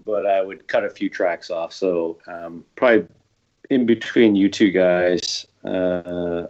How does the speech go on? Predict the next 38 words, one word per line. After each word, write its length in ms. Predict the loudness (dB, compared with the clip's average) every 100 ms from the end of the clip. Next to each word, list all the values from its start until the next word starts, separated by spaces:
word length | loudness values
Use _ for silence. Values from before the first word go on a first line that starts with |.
| -10
I 40 |
probably, 320 | 0 4 4
there's 180 | 2 0
a 40 |
good 200 | 4 2
solid 320 | 4 4 4 4
nine 200 | 2 0
or 80 |
ten 220 | 0 -2 0
songs 320 | 0 0 -2
here 100 | -4
for 100 | -2
me. 140 | 0
I'd, 160 | 0 0 -4
I'd 100 | -4
probably 240 | 0 0
take 200 | 0 2
out 160 | 2 2
Mercy 360 | 2 0 0 -2
to 100 | -2
Go, 640 | 0 2 2 2 0 -4 _ _ -20 -20 _ -4
The 80 | 2
Last 340 | 2 2 2
Drink. 420 | 2 2 0 -4 -16 -14 -2
And 100 | 4
I 60 |
wasn't 320 | 6 6 6 4
as 140 | 4
big 180 | 2 0
a 40 |
fan 260 | 0 -4 -4
of 100 | -4
Rados 400 | -2 -2 -2 -2
of, 140 | -6 -6 -10
of 120 | -4
Heaven 320 | 0 0 2
either, 340 | 2 4 2 0
so 440 | -2 0 0 -2